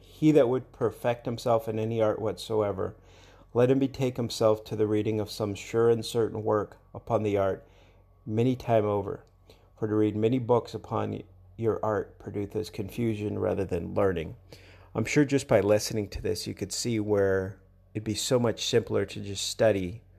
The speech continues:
Neville in this instance, or maybe even one of Neville's lectures for a month, six months to a year, versus introducing all this other s-, stuff, which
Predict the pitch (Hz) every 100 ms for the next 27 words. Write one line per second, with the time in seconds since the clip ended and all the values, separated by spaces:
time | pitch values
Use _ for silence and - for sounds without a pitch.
0 | - - - _ _ _ - _ - 120
1 | 120 107 95 90 90 - 98 - - 92
2 | - - - _ _ _ _ _ _ _
3 | _ _ - 113 107 107 104 98 98 101
4 | 107 113 101 98 92 90 92 104 95 104
5 | - 82 - - - - - - _ _
6 | _ _ _ _ _ - - 110 98 95
7 | 92 92 120 127 - 113 110 117 - -
8 | - - 117 - 110 92 - - 101 101
9 | 98 92 101 98 - 101 104 92 107 95
10 | 98 - 95 95 95 92 - 87 85 -
11 | - - - - - - - _ _ _
12 | _ - - - - - 104 - - 117
13 | -